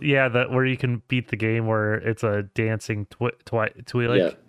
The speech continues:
Speaker 2: You just
Speaker 1: Ha-
Speaker 2: get to the Starforge and he just turns into a Twi'lek and starts dancing.
Speaker 1: Yeah, I, someone in my chat was telling me <laughs> about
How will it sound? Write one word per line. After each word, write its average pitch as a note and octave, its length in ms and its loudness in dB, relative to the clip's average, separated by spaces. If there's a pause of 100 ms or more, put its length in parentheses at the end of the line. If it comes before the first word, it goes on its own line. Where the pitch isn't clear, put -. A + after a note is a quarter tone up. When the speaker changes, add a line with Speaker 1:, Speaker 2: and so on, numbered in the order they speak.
(720)
Speaker 2:
You A2 120 4
just A2 100 6
Speaker 1:
Ha- A2+ 60 2
Speaker 2:
get A2 140 8
to G#2+ 120 2
the G2 140 8
Starforge F#2 720 4
and D#2 180 0
he E2+ 80 2
just D#2+ 220 -2
turns E2 180 0
into E2 180 4
a D2+ 60 2
Twi'lek D#2+ 380 2
and - 100 -12
starts - 240 -4
dancing. D#2+ 400 -2 (540)
Speaker 1:
Yeah, G#2+ 280 0
I, A#2 340 -2
someone C3 260 0
in A#2+ 80 -2
my A2+ 80 0
chat G#2+ 340 -2
was G#2+ 140 -6
telling G#2 300 -6
me G2 100 -8
<laughs> - 20 -6
about A2 340 -8